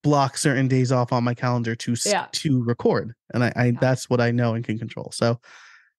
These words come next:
Speaker 1: um, but yeah, I think a lot of people hear automation and they get nervous.
Speaker 2: Yes.
Speaker 1: But I, but I'll tell you this.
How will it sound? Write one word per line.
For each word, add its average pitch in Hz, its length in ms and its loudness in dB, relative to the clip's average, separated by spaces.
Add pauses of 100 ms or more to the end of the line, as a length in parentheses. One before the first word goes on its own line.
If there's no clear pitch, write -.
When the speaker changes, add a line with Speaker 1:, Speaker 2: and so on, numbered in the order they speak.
Speaker 1:
um, 131 420 2 (400)
but 175 120 2
yeah, 170 180 2
I 156 100 2
think 185 300 0 (920)
a 156 60 4
lot 160 200 4
of 185 80 0
people 165 260 -2
hear 139 220 2
automation 120 560 -4
and 117 160 -2
they 120 80 -2
get 120 160 -4
nervous. - 720 -8
Speaker 2:
Yes. 165 340 -10
Speaker 1:
But 151 120 0
I, 151 80 0 (480)
but 165 180 0
I'll 180 100 2
tell 202 180 0
you 202 140 0
this. 165 480 -4